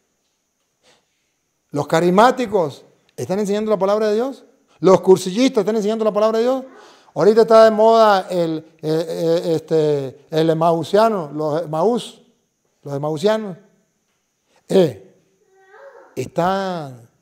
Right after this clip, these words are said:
enseñando la palabra de Dios? Eso es un gran problema. Dice la Biblia que cuando enseñamos,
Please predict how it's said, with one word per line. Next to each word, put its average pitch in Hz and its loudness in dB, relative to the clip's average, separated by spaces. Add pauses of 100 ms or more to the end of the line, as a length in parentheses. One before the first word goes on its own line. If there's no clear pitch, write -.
(180)
enseñando 160 -12
la 151 -8
palabra 165 -10
de 156 -10
Dios? 226 -16 (2000)
Eso 160 -12
es 151 -8
un 151 -10
gran 131 -16
problema. 110 -20 (1120)
Dice 180 0
la 202 6
Biblia 214 4
que 165 -8
cuando 151 -8
enseñamos, 220 -6